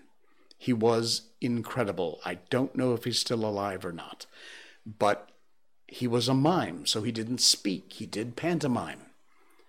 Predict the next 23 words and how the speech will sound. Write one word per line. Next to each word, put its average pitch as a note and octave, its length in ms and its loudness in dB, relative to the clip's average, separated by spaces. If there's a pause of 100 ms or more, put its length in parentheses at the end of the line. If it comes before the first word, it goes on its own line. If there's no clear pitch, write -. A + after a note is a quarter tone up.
(580)
So - 200 2
the C3 120 4
fact E3 340 2
that D3 200 4
Mel C#3 320 4
Brooks C#3 640 2
wrote C#3 380 6
him C#3 400 4
into C3+ 840 4 (100)
a G#2 260 0
silent D#3+ 800 6
movie, A2+ 600 2 (340)
and B2 260 0
he, F3+ 360 2
as C3 200 2
a B2+ 80 4
mime, A#2 640 4 (280)
is C3+ 200 2
the C3+ 240 0
only G#3 320 6
one A2+ 460 0 (720)
who G3 340 8
talks, - 920 4